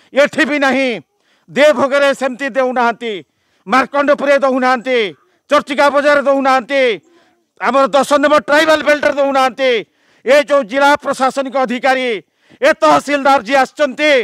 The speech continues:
ଇଏ ହେଉଛନ୍ତି ଆଦିବାସୀ ବିରୋଧୀ ଜଣେ। କାରଣ ବଡ଼ ଦୁଃଖର ବିଷୟ, ମାନ୍ୟବର ମୁଖ୍ୟମନ୍ତ୍ରୀ ଦେଖୁଥିବେ, ମୁଁ ଫାଇଭ୍ ଟି ସଚିବଙ୍କୁ ଲେଖିଛି, ସେମାନେ ଜାଣିବା କଥା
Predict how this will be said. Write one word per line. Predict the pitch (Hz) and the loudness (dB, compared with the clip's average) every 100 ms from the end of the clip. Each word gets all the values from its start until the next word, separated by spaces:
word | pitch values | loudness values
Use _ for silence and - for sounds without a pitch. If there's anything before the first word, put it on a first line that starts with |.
| - _ _ _ | -4 _ _ _
ଇଏ | 226 285 | 0 2
ହେଉଛନ୍ତି | 262 262 277 254 277 247 - - | 2 -2 -4 0 0 0 -4 -6
ଆଦିବାସୀ | 214 226 269 302 302 302 | -4 -2 0 2 2 -2
ବିରୋଧୀ | 285 277 269 269 | -2 -2 0 -2
ଜଣେ। | 254 240 233 180 _ _ _ _ _ 240 | -4 -4 -4 -6 _ _ _ _ _ -2
କାରଣ | 277 277 277 226 170 _ _ _ _ _ - | 2 2 2 0 -6 _ _ _ _ _ -8
ବଡ଼ | 269 320 | 0 0
ଦୁଃଖର | 311 - 330 | -2 0 0
ବିଷୟ, | 320 302 320 311 240 156 _ _ _ _ _ _ - | 0 -2 0 2 2 -2 _ _ _ _ _ _ -8
ମାନ୍ୟବର | 208 262 277 262 269 | -4 -2 0 0 0
ମୁଖ୍ୟମନ୍ତ୍ରୀ | 262 277 277 220 269 | 0 0 -2 -2 -2
ଦେଖୁଥିବେ, | 269 277 277 269 269 202 _ _ _ _ 214 | -2 -2 -4 0 0 -2 _ _ _ _ -2
ମୁଁ | 277 | -2
ଫାଇଭ୍ | 214 254 262 | 2 -2 0
ଟି | 240 | -6
ସଚିବଙ୍କୁ | 254 269 254 285 269 | -4 -4 -2 -2 0
ଲେଖିଛି, | 285 285 - 302 262 175 _ _ _ _ _ _ | -2 -2 -2 0 0 -2 _ _ _ _ _ _
ସେମାନେ | - 302 302 247 | -4 -2 -2 -2
ଜାଣିବା | 254 277 285 277 | 0 0 0 0
କଥା | 269 262 262 240 | -2 0 2 0